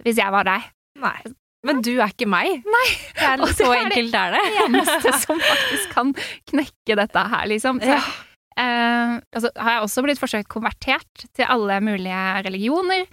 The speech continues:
Speaker 2: Oi,
Speaker 1: Så det er
Speaker 2: spennende.
Speaker 1: kjempespennende. <laughs> Så det er bare sånn,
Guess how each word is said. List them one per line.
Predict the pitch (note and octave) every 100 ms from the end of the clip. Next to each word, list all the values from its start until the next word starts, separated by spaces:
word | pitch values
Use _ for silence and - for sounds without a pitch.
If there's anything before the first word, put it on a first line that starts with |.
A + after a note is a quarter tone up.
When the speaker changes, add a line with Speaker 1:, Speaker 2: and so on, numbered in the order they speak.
| -
Speaker 2:
Oi, | G3+ C4+ E4
Speaker 1:
Så | A#3
det | B3+
er |
Speaker 2:
spennende. | B3 F#3+ A3+ C4 A3+
Speaker 1:
kjempespennende. | C4 G#3+ G#3 - A3+ A3 A4+
<laughs> | C#5+ G4+ G4+ A4 A#4 F4+ E4+ - D4+ F#4+ B3 - - -
Så |
det | C#4
er | C4+
bare | C4
sånn, | B3 A#3